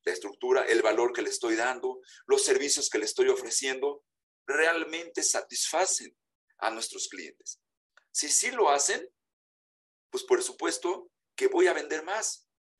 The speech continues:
pero la, la venta como una consecuencia.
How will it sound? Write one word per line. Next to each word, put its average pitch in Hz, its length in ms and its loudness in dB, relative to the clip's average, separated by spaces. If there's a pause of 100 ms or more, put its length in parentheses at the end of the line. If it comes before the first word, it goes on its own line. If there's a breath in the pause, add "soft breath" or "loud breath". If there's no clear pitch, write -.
(240)
pero 123 240 6
la, 123 260 0
la 120 120 2
venta 170 400 -2
como - 260 -6
una - 200 -6
consecuencia. - 840 -4